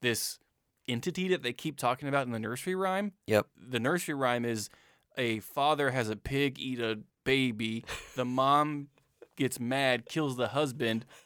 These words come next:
Speaker 1: finds out she likes killing, just starts killing a little bit more, and then is murdered, and then she turns into a tree?
Speaker 2: Yeah,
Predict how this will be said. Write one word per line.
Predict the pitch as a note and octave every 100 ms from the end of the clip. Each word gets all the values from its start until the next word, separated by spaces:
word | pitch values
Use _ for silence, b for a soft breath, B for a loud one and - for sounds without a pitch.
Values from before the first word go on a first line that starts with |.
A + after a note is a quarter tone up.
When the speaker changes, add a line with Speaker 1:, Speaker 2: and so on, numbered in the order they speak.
| _
Speaker 1:
finds | C#3 C#3+
out | C3 B2
she | -
likes | A2 F3+ G3+ -
killing, | A2 G2+ A2+ C3 C3
just | A#2+
starts | C#3 A#2+
killing | - C#3+ B2
a |
little | A#2+ G#2+
bit | G#2
more, | A#2+ F3 B2+ A2 B B B -
and | D3
then | D3+
is | C3+ G#2+
murdered, | A2+ A#2 E3+ G#3 G#3 G#3 -
and | C#3 C3
then | E3+ G3 E3 - _ _ -
she | - F3+
turns | D3 E3 D3
into | D#3+ D#3+ C3
a | F#2
tree? | - B2+ G3+ F4 B B B -
Speaker 2:
Yeah, | C3+ C3+